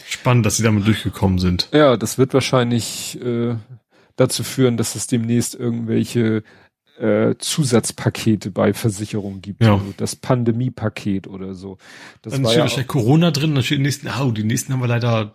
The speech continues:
Speaker 1: Dioroma genannt, die ist leider auch nicht versichert.
Speaker 2: Ja. Nee, das, ähm, erinnert mich, wir haben ja auch unsere Haus-, wir haben ja eine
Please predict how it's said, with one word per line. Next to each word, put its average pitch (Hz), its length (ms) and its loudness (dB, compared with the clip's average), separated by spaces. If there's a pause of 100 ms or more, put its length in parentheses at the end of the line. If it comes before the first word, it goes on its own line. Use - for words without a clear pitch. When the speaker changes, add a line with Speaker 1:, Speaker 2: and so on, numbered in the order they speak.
(140)
Speaker 1:
Dioroma 131 1400 0
genannt, 113 520 0
die 160 100 -2
ist 135 140 -4
leider 135 240 2
auch 139 80 0
nicht 110 120 4
versichert. 95 440 -4 (520)
Speaker 2:
Ja. 139 340 4 (580)
Nee, 143 160 2
das, 131 240 -2
ähm, 120 520 0 (880)
erinnert 135 320 -2
mich, 131 240 -8
wir 127 280 2
haben 127 140 2
ja 123 260 4
auch 127 260 2
unsere 113 840 0
Haus-, 123 320 0
wir 113 140 2
haben 120 100 2
ja 120 60 0
eine 110 260 -2